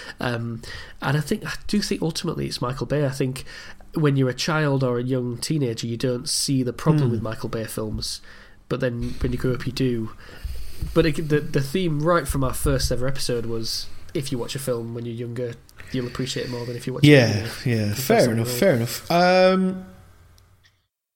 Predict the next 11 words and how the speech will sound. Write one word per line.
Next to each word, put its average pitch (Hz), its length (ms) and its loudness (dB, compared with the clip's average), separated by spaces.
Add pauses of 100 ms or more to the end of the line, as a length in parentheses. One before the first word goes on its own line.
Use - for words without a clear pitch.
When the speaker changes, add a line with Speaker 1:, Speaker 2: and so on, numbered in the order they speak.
(120)
Speaker 2:
so - 1000 4
I'm 156 340 0
guessing 135 580 2 (160)
<laughs> 220 180 4
you 151 140 2
don't. 147 260 0 (320)
Well, 180 420 6
let's 202 180 2
move 233 200 6
on 220 160 4
to 190 340 4